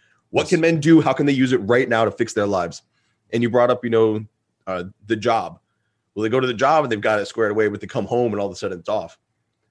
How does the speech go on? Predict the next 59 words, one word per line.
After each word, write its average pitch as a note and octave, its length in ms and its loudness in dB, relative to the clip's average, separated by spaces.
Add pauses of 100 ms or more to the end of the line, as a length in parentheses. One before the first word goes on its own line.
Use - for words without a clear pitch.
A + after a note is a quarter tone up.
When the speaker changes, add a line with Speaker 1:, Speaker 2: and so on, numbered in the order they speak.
(140)
Speaker 1:
And A#2 100 -4
in D#3 220 2
that F3+ 200 2
moment, D#3 240 2
I G#2+ 40 2
wanna C3 180 2
highlight A#2 460 0
for A2+ 100 0
anybody B2 240 0
that G2+ 120 -2
missed D3+ 240 -2
it, E2+ 160 -10 (540)
that C#3+ 220 0
means C#3 260 -2
you're C3 120 0
doing B2 380 -2
something. E2+ 420 -14 (460)
Being F#3 220 2
a C3 60 4
man C#3 280 2
is A#2+ 120 0
not B2 120 -4
something C3 300 -2
you A2 120 -4
do. G2+ 420 -6 (400)
That's E3+ 200 -2
who E3 120 0
you A#2+ 220 -4
are. F#2+ 360 0
That's C#3 200 0
who F3 160 -4
goes D#3 280 4
to F3+ 160 -6
the D#3 140 0
job. F2+ 340 -6
The A#2 80 -2
man C#3+ 300 0
is C#3+ 120 0
at B2 160 0
the C3+ 60 -4
job. G2 360 -4 (280)
That's A#2 180 0
who D3 80 0
goes C#3+ 220 4
in C#3+ 60 -10
the D3 80 2
house. C#3 320 0
The A2+ 120 -4
man B2+ 360 -2
is A#2+ 120 -4
in A#2+ 60 -6
the A2 100 -4
house. A2 400 -8 (360)
So C#3+ 220 4
in C#3 100 0
case G3 260 -2
you D3 80 2
missed F3 240 2
that, G2 320 -2